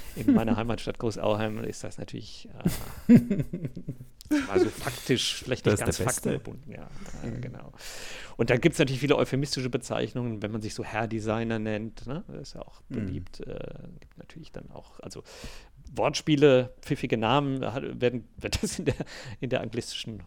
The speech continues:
Speaker 1: Forschung genannt, also so irgendwie halt Wortspiele wie Hawaii oder sowas, ne? Hatten wir ja schon.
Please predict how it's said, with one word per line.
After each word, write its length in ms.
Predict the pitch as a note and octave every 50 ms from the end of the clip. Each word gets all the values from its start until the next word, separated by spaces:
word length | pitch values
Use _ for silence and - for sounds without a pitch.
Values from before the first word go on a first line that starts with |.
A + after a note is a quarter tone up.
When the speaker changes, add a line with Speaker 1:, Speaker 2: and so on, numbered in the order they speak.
| - -
Speaker 1:
Forschung 380 | - - - - - - A#2+ A2+
genannt, 460 | G#2+ G#2+ G#2 G#2+ A2+ A2+ A2 - -
also 340 | - G2+ G2 G2 G#2 G2 F#2
so 240 | - - G2+ G2+ -
irgendwie 320 | E2+ F2 - - F#2+ F#2
halt 220 | F#2+ - - - -
Wortspiele 420 | - - - - - - - -
wie 120 | - - -
Hawaii 500 | - - - - - - - - - -
oder 160 | - - -
sowas, 300 | - - - G#2+ A2 -
ne? 80 | D3
Hatten 180 | E3+ D#3+ - -
wir 60 | B2+
ja 60 | A2+
schon. 200 | - - B2 A2+